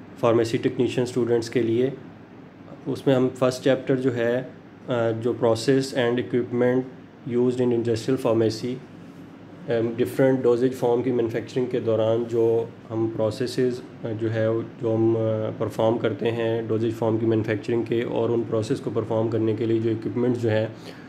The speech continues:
वो, अ, इस्तेमाल किए जाते हैं फार्मास्यूटिकल इंडस्ट्री के अंदर, वो हम डिस्कस कर रहे हैं चैप्टर। इसमें हमने previous, अ, जो lectures के अंदर हमने दो, अ, प्रोसेस जो हैं mixing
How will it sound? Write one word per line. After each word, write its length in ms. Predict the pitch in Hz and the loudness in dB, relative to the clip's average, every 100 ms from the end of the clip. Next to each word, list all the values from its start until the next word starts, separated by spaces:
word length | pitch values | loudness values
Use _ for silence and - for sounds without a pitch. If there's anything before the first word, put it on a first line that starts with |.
| - - - | -20 -20 -8
वो, 320 | 117 123 123 127 | 2 4 4 4
अ, 180 | 120 | 2
इस्तेमाल 420 | 120 117 123 117 113 | 0 0 2 2 2
किए 160 | 127 | 0
जाते 300 | 117 113 113 | 0 0 0
हैं 340 | 113 117 123 131 - - | -2 -2 -4 -8 -18 -8
फार्मास्यूटिकल 480 | 120 117 113 113 117 | -2 0 0 0 2
इंडस्ट्री 420 | 120 117 107 - | 2 2 0 -2
के 100 | 123 | 0
अंदर, 260 | 117 113 117 | 0 2 2
वो 200 | 113 113 | 2 0
हम 220 | 117 113 | 2 0
डिस्कस 300 | 113 110 117 | 0 -2 -4
कर 180 | - 110 | -2 0
रहे 140 | 113 | 2
हैं 120 | 113 113 | 0 0
चैप्टर। 340 | 107 - 135 - - - - - | -2 0 -2 -4 -14 -18 -16 -6
इसमें 220 | 123 139 | 0 4
हमने 200 | 135 135 | 6 4
previous, 520 | 135 131 131 143 143 143 | 4 4 4 2 0 2
अ, 180 | 139 | 2
जो 400 | 135 131 127 131 | 4 2 2 2
lectures 380 | 123 117 - 127 | 2 -2 -2 -2
के 100 | - | 0
अंदर 200 | 123 120 | 0 2
हमने 220 | 123 123 | 0 0
दो, 460 | 120 113 113 120 131 - - - | 0 2 4 4 0 -4 -18 -20
अ, 20 | - 117 113 113 - - 139 - | -8 -2 -2 -2 -12 -10 -12 -6
प्रोसेस 600 | 120 117 117 113 110 131 | -2 0 2 2 4 2
जो 100 | 127 | 2
हैं 400 | 120 113 120 123 | 0 0 0 0
mixing 400 | 117 110 - 131 | -2 -2 0 0